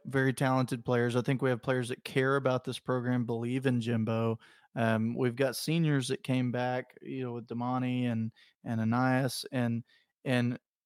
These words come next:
they still have a lot to play for. And there's, there's still, um, a, a lot for this team to play for. And what I will say to Jimbo's credit is he has a way of getting teams to, to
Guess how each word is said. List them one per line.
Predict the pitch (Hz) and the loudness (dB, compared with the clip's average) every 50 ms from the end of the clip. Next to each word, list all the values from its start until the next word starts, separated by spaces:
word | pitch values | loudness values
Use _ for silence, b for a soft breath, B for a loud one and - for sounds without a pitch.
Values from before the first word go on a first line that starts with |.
| - 135 | -12 -4
they | - 165 185 247 | -2 0 0 0
still | - - 349 320 | 0 0 0 2
have | 285 285 285 | 2 2 2
a | 311 | 2
lot | 277 175 180 165 | 2 2 0 0
to | 165 | -2
play | 143 - 165 196 214 | -2 0 0 0 0
for. | - - 90 - - - _ _ _ _ _ _ - | -2 -6 -10 -10 -12 -16 _ _ _ _ _ _ -4
And | 151 143 139 143 | -2 0 2 2
there's, | 151 165 165 156 - - | 2 2 0 -2 -4 -2
there's | - 165 170 175 - | 0 0 0 0 -2
still, | - - 185 185 180 180 170 156 - - | -2 -2 0 2 2 2 2 2 0 0
um, | - 151 139 131 131 127 127 123 B B B B B B B B B B - | 0 2 2 2 2 0 -2 -4 B B B B B B B B B B -4
a, | 147 143 143 - - - - - | -2 0 0 -2 -4 -8 -6 -2
a | - 151 135 | 0 0 2
lot | 135 135 143 143 151 151 - - | 2 2 2 2 2 0 -2 -4
for | - 147 139 135 | -2 0 2 2
this | 127 135 127 - | 2 0 -2 -2
team | - - 135 131 127 | -4 -2 -2 -2 -2
to | 123 | -2
play | 120 - 139 139 135 | -2 0 0 0 0
for. | 127 - 127 | -2 -4 -4
And | 123 127 | -2 -2
what | 131 139 | 0 2
I | 139 135 | 2 2
will | 131 139 165 196 202 180 | 2 2 2 2 0 0
say | - - 147 139 135 131 | 0 0 2 2 2 0
to | - 131 | -2 -6
Jimbo's | 117 120 127 131 139 139 131 127 127 123 - | -8 -4 -2 -2 0 0 0 -2 -4 -6 -8
credit | - - - 143 135 127 127 113 - B B B B B B | -4 0 2 2 2 2 0 -2 -4 B B B B B B
is | - - 131 - | -2 -2 -2 0
he | - 185 196 208 | -2 0 0 0
has | 170 170 185 175 170 165 151 | 2 2 2 0 0 0 -2
a | 147 139 135 | -2 -2 -2
way | 127 123 127 147 160 156 143 135 127 123 127 127 127 b b b b b b b _ _ _ - | -4 -4 -2 0 0 0 0 0 0 -2 -2 -2 -4 b b b b b b b _ _ _ -2
of | 135 131 131 127 123 127 123 123 127 - _ _ _ _ _ _ _ _ _ _ _ _ _ _ _ _ _ _ _ _ _ _ _ _ - 127 | 0 2 2 2 0 0 -2 -4 -10 -16 _ _ _ _ _ _ _ _ _ _ _ _ _ _ _ _ _ _ _ _ _ _ _ _ -14 -4
getting | 123 147 165 165 170 156 143 | -2 0 2 4 4 2 2
teams | 143 - 151 160 156 151 143 135 123 - - | 0 2 2 4 4 4 4 2 2 -2 -4
to, | - - 135 131 127 131 131 - - | -2 0 0 2 0 -2 -4 -8 -8
to | - 135 131 123 | -6 -6 -4 -6